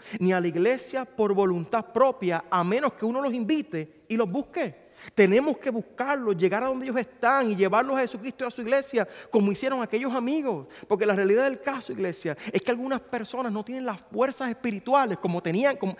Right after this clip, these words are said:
ni, ni las fuerzas físicas como para llegar por sí solos. A mí una persona que está paralizada espiritualmente no puede,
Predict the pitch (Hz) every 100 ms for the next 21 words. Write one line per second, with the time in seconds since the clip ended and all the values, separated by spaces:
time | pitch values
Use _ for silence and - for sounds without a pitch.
0 | - 196 190 185 170 208 262 - 240 330
1 | 285 220 180 185 190 185 175 170 233 302
2 | - - _ _ 220 202 247 262 294 320
3 | - - _ _ _ _ _ _ - 208
4 | 214 262 262 269 254 202 226 254 247 214
5 | 254 220 - 175 220 247 269 190 139 120
6 | _ _ _ _ _ _ _ _ _ -
7 | 170 190 285 277